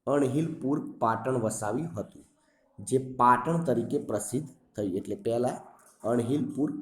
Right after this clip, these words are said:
પાટણ તરીકે વસાવ્યું હતું, અણહિલ ભરવાડની યાદમાં, અને પાછળથી તે પાટણ, પાટણ તરીકે પ્રસિદ્ધ થયું. પાટણ ચાવડા વંશ, સોલંકી વંશ,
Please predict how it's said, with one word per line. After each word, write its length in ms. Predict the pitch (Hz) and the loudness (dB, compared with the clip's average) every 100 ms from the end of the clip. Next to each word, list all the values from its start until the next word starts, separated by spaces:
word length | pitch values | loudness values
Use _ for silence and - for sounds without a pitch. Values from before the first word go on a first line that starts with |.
| - - | -12 -8
પાટણ 320 | 113 110 123 | -4 -2 -2
તરીકે 380 | 117 101 92 104 | -2 -4 -4 -4
વસાવ્યું 420 | 104 104 113 117 | -4 -2 0 0
હતું, 200 | 120 - - _ _ _ _ - _ | -2 -6 -14 _ _ _ _ -20 _
અણહિલ 340 | 120 120 127 123 | -2 2 2 2
ભરવાડની 500 | 117 113 113 107 101 | 2 2 2 2 2
યાદમાં, 540 | 98 107 147 - _ | 0 0 -4 -6 _
અને 160 | 104 123 | -6 -4
પાછળથી 500 | - 107 110 98 98 | -4 -6 -6 -10 -10
તે 100 | 98 | -12
પાટણ, 420 | 104 104 104 135 - - | -6 -6 -4 -4 -6 -10
પાટણ 280 | 107 110 | -6 -4
તરીકે 320 | 113 98 90 143 | -4 -4 -4 -6
પ્રસિદ્ધ 400 | 107 104 - - | -6 -8 -10 -12
થયું. 180 | 92 - _ - - _ _ - | -14 -14 _ -20 -20 _ _ -2
પાટણ 420 | 117 120 156 156 | 0 0 -2 0
ચાવડા 360 | 127 120 135 | 2 4 4
વંશ, 220 | 143 143 165 | 4 2 0
સોલંકી 720 | - - 117 120 147 147 151 | -6 -4 2 4 2 0 0
વંશ, 260 | 147 190 | 0 -2